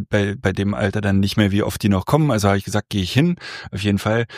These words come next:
Hat sich auch total gelohnt und, äh, dann, äh, so in der Mitte des Sets hat James Taylor gesagt, so, mir wurde gerade gesagt, ich soll eine Pause machen. Ich hab eigentlich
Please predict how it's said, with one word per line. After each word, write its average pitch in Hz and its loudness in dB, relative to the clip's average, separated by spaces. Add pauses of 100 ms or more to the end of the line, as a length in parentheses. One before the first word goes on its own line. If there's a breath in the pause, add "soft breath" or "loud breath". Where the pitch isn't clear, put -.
(200 loud breath)
Hat 113 0
sich 110 0
auch 98 0
total 120 2
gelohnt 120 2
und, 104 0
äh, 98 0 (480)
dann, 104 0
äh, 98 -2 (520)
so 117 2
in 113 2
der 107 4
Mitte 123 2
des 110 -2
Sets - -2
hat 107 -4
James 117 2
Taylor 117 2
gesagt, 113 -2
so, 117 0
mir 113 2
wurde 117 4
gerade 110 2
gesagt, 110 0
ich 107 0
soll 110 4
eine 107 4
Pause 113 2
machen. 92 0
Ich 92 -2
hab 98 -2
eigentlich 95 -6